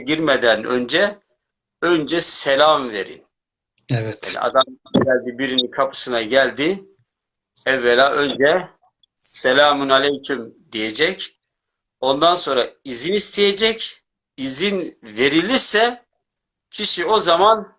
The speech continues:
Speaker 1: o eve ne yapacak? Girecek. Önce selam verecek. Ondan sonra izin isteyecek.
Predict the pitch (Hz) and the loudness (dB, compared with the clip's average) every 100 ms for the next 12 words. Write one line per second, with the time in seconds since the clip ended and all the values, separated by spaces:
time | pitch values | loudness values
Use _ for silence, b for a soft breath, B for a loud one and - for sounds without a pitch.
0 | _ - 175 196 180 190 220 180 165 214 | _ 0 2 4 2 4 2 2 -2 -4
1 | 208 - _ _ _ _ _ 160 123 - | -4 -16 _ _ _ _ _ -4 -4 -6
2 | - - - _ _ _ _ _ 147 147 | -16 -20 -20 _ _ _ _ _ -10 -2
3 | 160 - 156 165 180 190 185 196 220 226 | 0 2 4 2 2 -2 -2 -2 -4 -6
4 | - _ _ _ _ _ 135 143 170 156 | -20 _ _ _ _ _ -2 2 0 0
5 | - 160 139 185 208 - 214 214 - 240 | -6 -6 -4 0 2 2 2 2 2 0
6 | 240 | 0